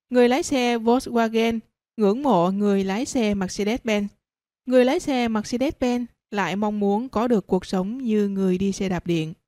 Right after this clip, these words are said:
Đây chính là thực tại trong xã hội, ai cũng có thể trở thành nô lệ của đồng tiền, nô lệ của cuộc sống.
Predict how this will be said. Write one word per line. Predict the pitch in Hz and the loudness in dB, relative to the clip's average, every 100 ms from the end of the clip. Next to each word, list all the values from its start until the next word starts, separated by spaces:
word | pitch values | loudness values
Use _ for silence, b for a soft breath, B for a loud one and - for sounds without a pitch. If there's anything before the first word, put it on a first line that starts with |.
| _ _ _ - | _ _ _ -4
Đây | 214 208 202 | 0 2 0
chính | 247 | 0
là | 339 233 190 | 0 -2 -2
thực | - 226 - | -2 -4 -2
tại | 190 165 | -4 -2
trong | 185 220 208 | -2 -2 -2
xã | 208 | -2
hội, | 247 226 170 170 - b _ - | 2 4 4 2 -6 b _ -6
ai | 233 226 | -2 0
cũng | 208 | 0
có | 220 | 0
thể | 285 156 196 | 0 0 0
trở | 196 | -2
thành | 220 233 202 196 | 0 -2 -2 0
nô | 220 214 | 2 4
lệ | 202 165 160 | 4 2 -2
của | - 214 | 0 0
đồng | 202 196 | 0 2
tiền, | 208 214 202 _ _ - | 4 4 0 _ _ -4
nô | 220 214 | 2 4
lệ | 202 165 170 | 4 2 0
của | 202 | -2
cuộc | 214 190 | 0 -2
sống. | - 190 247 | -2 -4 -4